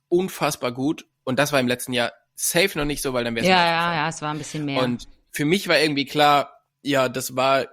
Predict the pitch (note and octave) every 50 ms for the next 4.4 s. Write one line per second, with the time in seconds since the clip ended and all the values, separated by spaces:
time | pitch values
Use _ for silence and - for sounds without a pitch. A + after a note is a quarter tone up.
0 | _ _ - C#3+ C3 A#2 A#2 B2 A#2+ B2 C3 C#3 C3+ B2+ A#2 A#2+ B2 B2+ C3+ C3
1 | - B2 A2+ - A#2 A#2 - - A#2 A2+ A#2 A2 A2+ - - D3 C#3 C3 A#2+ A#2+
2 | A#2 A#2+ A#2+ A#2+ A2+ - _ _ _ _ D#2 - - F#2+ A#2+ - A#2+ - - B2
3 | B2+ B2 A2+ A2 A2 A#2 A2+ A2+ A2+ A2 A2 - A2+ C#3 G#3 A3 D3 A2+ - A2+
4 | A2+ A#2 A2+ A#2+ B2 C#3+ - -